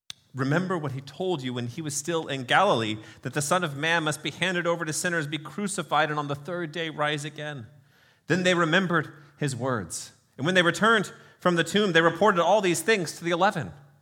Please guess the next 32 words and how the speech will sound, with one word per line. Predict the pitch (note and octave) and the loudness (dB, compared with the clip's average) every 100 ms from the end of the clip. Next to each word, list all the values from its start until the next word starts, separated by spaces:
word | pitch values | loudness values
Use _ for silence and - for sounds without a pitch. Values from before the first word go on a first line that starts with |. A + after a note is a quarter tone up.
| _ _ _ _ _ _ _ | _ _ _ _ _ _ _
and | C#3 | -6
the | D3+ | -4
others. | F3+ E3 A2 | -2 -2 -4
It | D#3 | -4
was | D3+ | -4
Mary | C#3+ F#3+ | -4 -2
Magdalene | E3+ E3 F#3 C#3 C#3 C3+ | 2 4 4 0 -2 -2
and | C3 | -4
Joanna | C3+ D#3 F3 F#3+ E3 | -2 -2 0 2 2
and | B2+ D3+ | 2 0
Mary, | F3+ F#3 | 0 0
the | D#3+ | 0
mother | D#3+ E3 | 0 0
of | C#3+ C3+ | 0 -2
James, | D3+ F3 E3+ C#3+ C3 | -4 -4 -4 -6 -6
and | C#3 | -6
the | D3 | -4
other | E3 | -4
women | D3+ F3+ D3 | -4 -4 -4
with | E3+ G3+ - | -4 -6 -6
them, | C#3 | -8
and | C#3 | -6
they | C#3 | -8
told | - G3 F#3+ | -8 -10 -8
these | C3+ G#2+ | -8 -8
things | - F3+ E3 C#3+ | -8 -8 -8 -10
to | |
the | G2+ | -10
apostles. | F#2 - C#3+ C3+ G2 F#2+ - _ _ _ _ _ _ _ _ _ | -10 -8 -8 -6 -10 -10 -14 _ _ _ _ _ _ _ _ _
But | D3 | -6
the | E3 | -4
words | D#3 G3+ F#3 F3 | -2 0 2 0